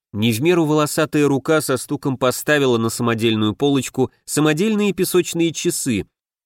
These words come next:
сделанные из квадратной и круглой бутылок, соединенных горлышками.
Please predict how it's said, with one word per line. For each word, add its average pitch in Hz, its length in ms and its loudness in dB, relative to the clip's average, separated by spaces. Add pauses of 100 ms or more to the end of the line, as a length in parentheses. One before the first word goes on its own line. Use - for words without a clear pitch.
сделанные 139 640 2
из 123 120 -4
квадратной 127 600 0
и 120 40 0
круглой 123 380 0
бутылок, 165 520 0
соединенных 123 680 0
горлышками. 95 800 -2